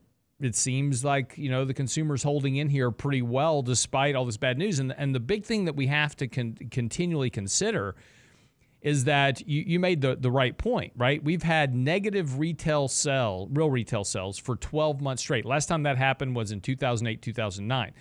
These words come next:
That's a very long period of real retail sales being negative. They don't stay that way for a very long time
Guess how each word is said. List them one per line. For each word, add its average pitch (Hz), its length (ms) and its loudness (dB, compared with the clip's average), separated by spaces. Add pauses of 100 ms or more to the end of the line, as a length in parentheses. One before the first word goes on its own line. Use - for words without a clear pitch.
(380)
That's 190 240 4
a 143 60 4
very 151 540 2
long 143 520 0
period 120 840 0
of 117 300 0
real 143 340 2
retail 127 440 0
sales 117 340 -2
being 110 240 -2
negative. 113 480 -2
They 117 80 0
don't 143 220 0
stay 160 240 2
that 139 180 2
way 120 160 2
for 120 160 -2
a 110 60 0
very 107 240 2
long 98 180 -4
time 143 400 -4